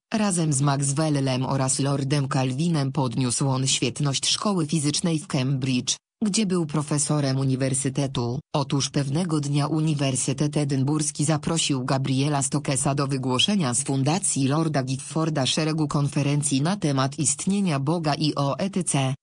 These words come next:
zastrzegając sobie, że prelegent nie ma się powoływać na pozytywne objawienie,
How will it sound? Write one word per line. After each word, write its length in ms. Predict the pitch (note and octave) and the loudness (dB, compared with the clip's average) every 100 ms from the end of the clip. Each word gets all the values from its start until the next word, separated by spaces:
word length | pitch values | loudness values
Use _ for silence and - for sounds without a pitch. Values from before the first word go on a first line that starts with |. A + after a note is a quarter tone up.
| _ | _
zastrzegając 840 | D#3+ C#3+ - - D#3 D3 F#3+ F#3 C#3+ | 0 0 0 -2 -2 0 0 0 0
sobie, 520 | - F#3 D#3+ C3+ C3 - _ D#3+ | 0 0 0 0 -2 -6 _ 0
że 220 | D3 C#3 | 0 0
prelegent 560 | C#3+ C#3 F#3 F3+ C#3+ | 0 -2 0 0 0
nie 180 | D3 C#3+ | 0 2
ma 140 | C#3+ C#3 | 2 0
się 160 | C#3+ | 0
powoływać 640 | - D#3 D3 D3+ E3+ D#3+ - | -2 0 0 2 0 0 0
na 140 | C#3 | 0
pozytywne 680 | C3+ C3+ B2 B2 A#3 F3+ D3 | 0 -2 -2 -2 0 0 0
objawienie, 840 | C#3 C3+ C#3+ C#3 C3+ B2 C3 B2+ | 0 0 0 0 0 0 -2 -4